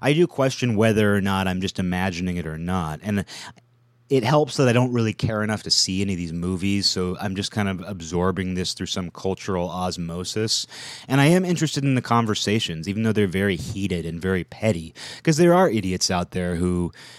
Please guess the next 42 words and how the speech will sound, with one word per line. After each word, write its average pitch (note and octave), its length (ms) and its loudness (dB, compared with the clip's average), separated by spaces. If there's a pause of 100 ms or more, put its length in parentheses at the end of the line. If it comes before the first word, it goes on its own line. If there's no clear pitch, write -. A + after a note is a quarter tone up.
(140)
you F#2+ 120 -2
know, F2+ 220 0
just F#2 380 0
don't G#2 360 2
wanna F2+ 260 -4
see, F#2 600 0 (480)
like, F2+ 160 -6
a E2 40 -4
black E2+ 420 -4
main F2 280 -4
character E2 580 -4 (220)
ever. D2+ 380 -6 (120)
You E2+ 100 -8
know, E2+ 100 -4
they F2 100 -2
just F2 180 -2
don't F#2+ 260 -4
think G2 200 -4
that's F2+ 260 -4
right. G2 260 2
But G2+ 120 -2
then A2 100 2
there's G#2+ 140 0
people G#2+ 240 0
on G2+ 80 0
the F#2 60 -4
other G#2 120 0
side F#2+ 400 0
who, F2+ 320 -2 (920)
you A#2 120 -4
know, F#2+ 300 0
feel C3 300 4
like C3 160 4
there's A2+ 160 0
this G#2+ 180 0
need A#2+ 300 0
to G2 60 -2
push - 400 0
something F#2+ 480 -2
or F2+ 100 0
to G2 80 2
overcompensate. G2 1160 -2